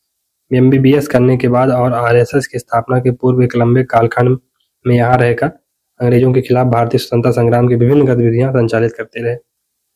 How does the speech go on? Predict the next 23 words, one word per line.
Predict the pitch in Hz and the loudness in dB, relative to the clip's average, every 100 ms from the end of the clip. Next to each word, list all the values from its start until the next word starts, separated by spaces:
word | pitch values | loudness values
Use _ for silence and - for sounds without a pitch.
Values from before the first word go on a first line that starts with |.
| _ _ _ _ | _ _ _ _
किस | 156 151 | -2 0
शहर | 147 139 151 | 0 -2 0
के | 147 | 2
युवा | 143 139 143 | 2 2 2
वैज्ञानिक | 135 131 127 127 139 - 123 _ - | 2 2 2 2 0 -4 -18 _ -2
ओम | 143 151 | 0 2
द्विवेदी | 127 123 120 123 | 2 2 2 0
को | 120 143 | 0 -2
कैलिफोर्निया | 147 _ - 123 123 - 127 131 | -4 _ -2 -2 -2 -2 0 2
में | 135 131 | 2 2
बन | 127 127 | 2 2
रही | 123 151 _ _ _ _ _ _ _ | 2 0 _ _ _ _ _ _ _
विश्व | 131 127 | -2 -2
की | 127 | -2
सबसे | 135 117 - 160 | -2 -2 0 2
बड़ी | 143 135 | 2 2
वेधशाला | 127 127 120 123 | 2 0 -2 -2
कॉस्मिक | 127 - 120 - 147 147 | -2 0 0 2 0 0
एक्सप्लोरर | - - - 123 120 123 127 _ _ _ _ _ 127 | -6 -12 -2 0 2 0 -6 _ _ _ _ _ -6
में | 123 | -2
काम | 127 127 | 0 0
करने | 120 120 | 2 0
का | 120 | 0